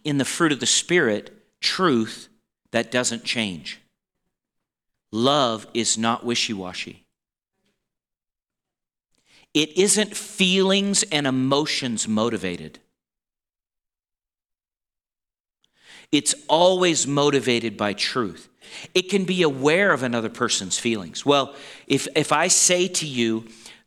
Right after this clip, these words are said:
uh, "The only way to heaven is Christ,"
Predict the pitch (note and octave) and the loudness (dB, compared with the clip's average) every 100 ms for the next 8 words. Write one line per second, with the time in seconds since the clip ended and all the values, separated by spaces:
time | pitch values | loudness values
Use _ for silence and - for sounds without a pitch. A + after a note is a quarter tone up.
0 | _ _ C3+ C3 A#2+ C#3+ D#3 E3 F3+ F#3 | _ _ 0 2 2 0 2 2 2 2
1 | E3 D#3+ D#3 C3 - D3+ C#3+ G#2+ G2+ A2 | 2 2 2 0 0 0 -2 -4 -6 -4
2 | - - B2 G2 E2 - - | -6 -2 -2 -2 -2 -4 -4